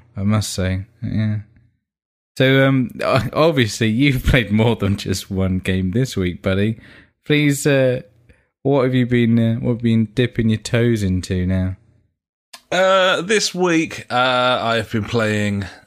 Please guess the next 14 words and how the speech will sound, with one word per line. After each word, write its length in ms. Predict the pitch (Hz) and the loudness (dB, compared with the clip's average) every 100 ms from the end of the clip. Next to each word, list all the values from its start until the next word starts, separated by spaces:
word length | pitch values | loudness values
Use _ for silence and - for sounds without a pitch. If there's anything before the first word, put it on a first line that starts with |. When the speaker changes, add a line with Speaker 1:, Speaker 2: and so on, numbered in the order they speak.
| _ | _
Speaker 2:
uh, 260 | 95 92 90 | -6 -4 -4
the 120 | 92 | -8
following 560 | - 110 98 95 87 | -4 -2 -2 -4 -6
games. 640 | 85 87 87 82 85 - - _ _ _ | -4 -4 -4 -6 -8 -10 -12 _ _ _
Um, 440 | 87 85 85 85 85 | -8 -6 -6 -6 -8
I'll 100 | 95 | -8
start 380 | - - 123 104 | -4 -2 -2 -2
with 220 | 107 95 | -4 -6
this 340 | - 98 104 - | -6 -4 -4 -2
one, 240 | 107 104 - | -2 -4 -6
uh, 160 | 107 | -6
Metro 400 | 117 135 127 139 | -2 -2 -2 -2
Exodus. 880 | 104 127 - - 85 78 - - - | -2 -4 -4 -6 -4 -6 -6 -10 -10
Now, 440 | 92 90 92 90 | -8 -4 -4 -4